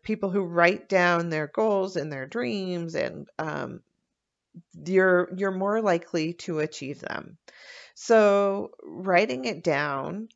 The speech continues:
and I actually will draw pictures in my calendar of different things. So, like, on ski day, I'll have a picture of us, uh, the family skiing. It just helps to connect me to that core desired feelings. Creativity is a,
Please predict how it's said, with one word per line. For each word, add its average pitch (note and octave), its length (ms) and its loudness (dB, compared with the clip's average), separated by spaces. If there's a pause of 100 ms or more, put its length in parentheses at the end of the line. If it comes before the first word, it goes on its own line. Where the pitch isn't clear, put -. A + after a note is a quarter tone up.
(100)
and F3+ 140 2
I F3 160 4
actually G3+ 380 2
will E3 140 0
draw C#3+ 340 0
pictures D#3 880 -6
in E3 260 -2
my D3+ 720 -8 (340)
calendar G#3 640 0
of E3 240 0
different - 360 -4
things. - 420 -6
So, E3 160 2
like, C#3+ 260 0
on D3 180 -4
ski - 320 -10
day, D3+ 300 0
I'll D3+ 100 -6
have D#3+ 200 -6
a D3 60 -8
picture - 480 -8
of - 220 -4
us, - 340 -8 (220)
uh, C3+ 280 -6 (140)
the D#3+ 100 -8
family C#3+ 360 -4
skiing. - 600 -16 (920)
It A3 180 10
just D4 320 4
helps A#3 440 2 (120)
to E3+ 680 2
connect F#3 560 -2
me F3 320 -2
to F#3 180 -10
that D#3 220 0
core E3+ 160 4
desired D3 460 -4
feelings. D3 460 -6
Creativity D3 720 -2
is C3+ 120 -12
a, C#3+ 100 -8